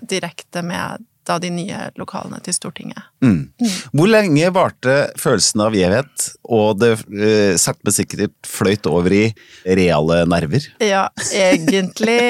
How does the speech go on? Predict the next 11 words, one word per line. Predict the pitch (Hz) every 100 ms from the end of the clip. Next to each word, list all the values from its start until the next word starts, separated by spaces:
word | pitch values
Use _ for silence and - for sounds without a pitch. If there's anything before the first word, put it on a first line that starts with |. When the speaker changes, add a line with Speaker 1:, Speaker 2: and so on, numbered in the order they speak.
| 240 240
Speaker 1:
eh, | 233 226 233 247 - -
med | 226 220
en | 175 170
gang. | 151 175 202 202 _
Speaker 2:
Ja. | 127 101 - - _ _
Speaker 1:
Så | -
begynte | 220 233 208 185
jeg |
å |
tenke | 208 180 - 151 156 160 170 - - - - - -
jobb. | 165 170